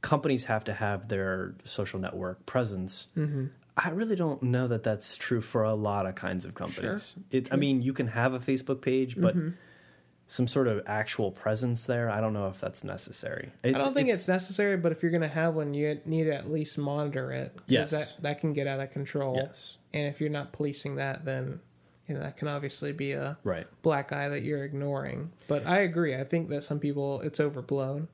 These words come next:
Speaker 2: I mean, it gives some twenty-year-olds some jobs, so cool. But, you know, I, I don't necessarily think that it, it contributes significantly to the business.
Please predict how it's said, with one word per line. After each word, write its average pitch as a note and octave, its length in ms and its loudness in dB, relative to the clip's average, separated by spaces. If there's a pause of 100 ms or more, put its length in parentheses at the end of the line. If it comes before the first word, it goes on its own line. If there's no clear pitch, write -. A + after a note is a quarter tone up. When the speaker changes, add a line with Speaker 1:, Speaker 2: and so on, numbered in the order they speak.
Speaker 2:
I D#3 40 0
mean, D#3 160 6
it - 220 -4 (720)
gives D#3 240 4
some D3 180 0
twenty-year-olds D3 640 0
some C#3 140 -2
jobs, C#3 400 -2
so C#3+ 360 -2 (180)
cool. D#3 340 2
But, D3 600 0
you D#3 120 -2
know, C#3 80 0 (240)
I, - 40 -2
I - 20 0
don't E3 200 4
necessarily D3 640 0
think D3 220 0
that C3+ 140 2
it, - 240 -6
it C#3+ 220 -2 (240)
contributes D3 640 0
significantly C#3 800 -4
to C3+ 400 -4
the - 120 -8
business. - 680 -10